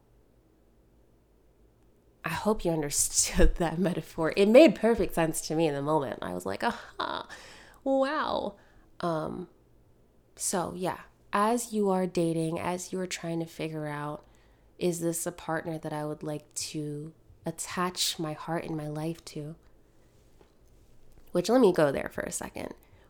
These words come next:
When I say attach, I really do mean that. Marriage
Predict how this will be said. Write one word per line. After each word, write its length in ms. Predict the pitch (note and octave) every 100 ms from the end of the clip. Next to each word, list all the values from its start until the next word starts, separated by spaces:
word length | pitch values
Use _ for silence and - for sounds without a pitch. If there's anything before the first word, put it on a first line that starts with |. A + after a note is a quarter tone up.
| -
When 160 | F#3
I 120 | F3+ G#3
say 260 | - C4+
attach, 560 | G3 - - E3 F3 -
I 60 | F#3+
really 560 | F#3+ G3+ A#3+ C4 G#3+
do 300 | D#3+ F3 E3
mean 320 | D3+ D#3+ E3 D3+
that. 320 | D3+ - - - - - _ -
Marriage 760 | G3 G3 G3+ A#3 A#3 G#3+ F#3